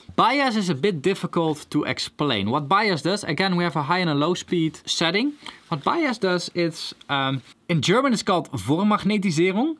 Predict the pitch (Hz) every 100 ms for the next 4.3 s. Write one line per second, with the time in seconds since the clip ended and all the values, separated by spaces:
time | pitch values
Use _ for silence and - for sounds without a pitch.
0 | - 143 160 - 156 165 160 151 - _
1 | 131 165 143 156 226 214 123 156 190 180
2 | 180 151 151 143 - 185 160 160 151 151
3 | 139 139 139 127 92 139 202 185 147 120
4 | 147 139 -